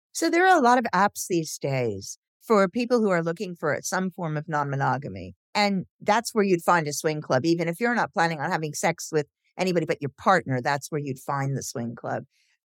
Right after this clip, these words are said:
And so those are good. Swing Hub is an app that was just released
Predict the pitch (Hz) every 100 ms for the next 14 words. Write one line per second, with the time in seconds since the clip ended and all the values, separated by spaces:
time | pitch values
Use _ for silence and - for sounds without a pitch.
0 | _ _ - 233 226 247 247 262 262 208
1 | 165 139 110 101 - _ _ _ _ -
2 | - 202 208 196 165 147 151 147 127 -
3 | - 139 - 156 143 - 143 135 151 147
4 | - -